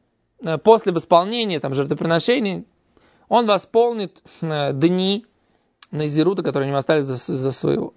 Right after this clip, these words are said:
Вот так. Раби Йоханан омар сотер. Почему хада назиру сарихтаги? Это один длинный назирут. Ну, это понятно, да. Рейш Лакиш омар эйну на сотер. Не ломает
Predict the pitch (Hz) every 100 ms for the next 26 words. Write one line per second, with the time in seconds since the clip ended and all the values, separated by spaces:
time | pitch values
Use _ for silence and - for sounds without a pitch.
0 | _ _ _ _ _ - 170 - - _
1 | - - - - - - - _ _ _
2 | _ _ _ - 127 143 156 240 262 262
3 | 254 247 240 - 226 226 233 226 226 185
4 | - 208 214 - 240 285 254 240 214 170
5 | 247 247 - 202 247 - 185 143 143 202
6 | 220 277 294 220 254 240 226 202 208 190
7 | - - 156 156 175 240 202 147 147 147
8 | 160 - 269 320 269 - 220 214 202 320
9 | 302 254 208 - 190 165 160 226 240 214
10 | 175 147 202